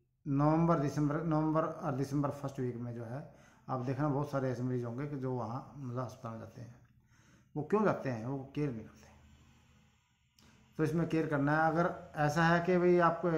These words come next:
अगर आपके पास पैसा अच्छा है तो सर्दी, सर्दी जो है एक दो महीना जो है दक्षिण भारत में लगा के आ जाओ, वो भी अच्छा है।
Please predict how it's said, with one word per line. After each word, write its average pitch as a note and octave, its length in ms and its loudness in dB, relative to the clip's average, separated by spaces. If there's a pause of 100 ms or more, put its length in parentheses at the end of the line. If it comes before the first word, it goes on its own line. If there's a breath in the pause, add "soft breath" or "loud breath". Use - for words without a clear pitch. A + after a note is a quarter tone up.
(480)
अगर C3+ 160 -2
आपके C#3 440 -2
पास B2+ 260 -6
पैसा C3 220 -2
अच्छा C#3 220 -4 (100)
है E3 80 -6 (680 loud breath)
तो D#3 340 2
सर्दी, D#3 360 -2
सर्दी C#3+ 260 0
जो D3 140 0
है D3 140 2
एक C3+ 60 -2
दो C#3+ 80 0
महीना B2+ 240 0
जो C3 80 -2
है C3+ 80 -4
दक्षिण C3+ 300 -2
भारत A#2+ 160 -2
में B2 120 -6
लगा B2 160 -6
के B2+ 100 -6
आ B2+ 60 -6
जाओ, C3+ 180 -8 (600)
वो F#3+ 80 0
भी D#3 100 -2
अच्छा B2+ 240 -8
है। A#2 240 -12